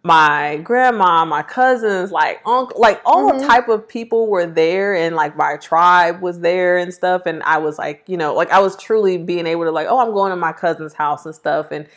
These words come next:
Speaker 1: so many great memories. But I also question, like, why would I pick that when, like, some of the worst things that happened to me had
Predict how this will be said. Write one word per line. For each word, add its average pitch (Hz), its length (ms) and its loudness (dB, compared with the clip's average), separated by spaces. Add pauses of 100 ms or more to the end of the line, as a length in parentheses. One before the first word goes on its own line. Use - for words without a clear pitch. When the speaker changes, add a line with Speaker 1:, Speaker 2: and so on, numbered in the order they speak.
(240)
Speaker 1:
so 277 240 -2
many 262 220 -6
great 196 600 -2 (260)
memories. 170 880 -4 (380)
But 190 160 0
I 170 200 4
also 185 400 2
question, 196 460 -4
like, 160 240 -2
why 170 300 2
would 226 160 0
I 190 160 2
pick 175 380 -6
that 160 400 -2
when, 165 220 -8
like, 156 260 -6
some 180 160 -8
of 156 140 -8
the 156 80 -2
worst 160 720 -4
things 165 260 -6
that 151 180 -8
happened 170 440 -6
to 143 80 -12
me 143 100 -12
had - 220 -12